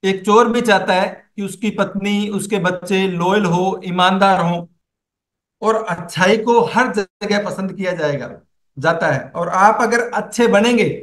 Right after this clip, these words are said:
तो आपको भी पसंद किया जाएगा। और इस इंडस्ट्री में एक कोट है कि if you can sell yourself, you can sell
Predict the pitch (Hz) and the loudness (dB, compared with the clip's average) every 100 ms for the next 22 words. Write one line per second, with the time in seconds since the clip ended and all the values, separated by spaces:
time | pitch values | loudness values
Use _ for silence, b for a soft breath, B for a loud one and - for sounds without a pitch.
0 | - _ _ _ _ _ 208 202 202 220 | -16 _ _ _ _ _ 2 2 2 0
1 | 190 220 214 - _ _ _ _ _ _ | 0 0 -2 -12 _ _ _ _ _ _
2 | _ _ - 180 226 240 240 208 202 185 | _ _ -6 -2 0 0 0 2 4 4
3 | 175 143 123 - _ _ _ _ _ 190 | 2 2 -4 -8 _ _ _ _ _ -10
4 | 220 254 262 - - - _ _ _ - | -8 -6 -6 -6 -14 -20 _ _ _ -4
5 | 196 202 202 220 208 214 220 208 196 185 | 0 0 0 -2 0 2 0 -4 -6 -4
6 | 190 202 196 190 196 - _ _ _ _ | 0 0 2 2 0 -6 _ _ _ _
7 | _ _ _ _ _ _ _ _ _ 175 | _ _ _ _ _ _ _ _ _ -10
8 | 170 220 226 208 202 202 202 - 190 220 | -2 -2 0 0 4 2 2 0 2 4
9 | 214 214 202 208 208 - _ _ _ _ | 4 4 2 2 0 -10 _ _ _ _
10 | _ _ _ _ 160 175 190 185 180 190 | _ _ _ _ -8 -4 -6 -2 0 0